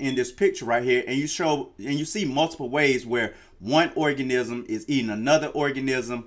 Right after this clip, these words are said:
and then that organism gets eaten by another organism. Notice that the organism at the very top, which is the eagle, no other organism feeds on the eagle because it's a tertiary consumer.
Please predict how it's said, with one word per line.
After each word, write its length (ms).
and 100
then 200
that 180
organism 460
gets 280
eaten 380
by 160
another 280
organism. 560
Notice 460
that 240
the 160
organism 560
at 100
the 80
very 240
top, 320
which 160
is 140
the 180
eagle, 380
no 220
other 240
organism 580
feeds 360
on 120
the 120
eagle 280
because 340
it's 180
a 120
tertiary 840
consumer. 560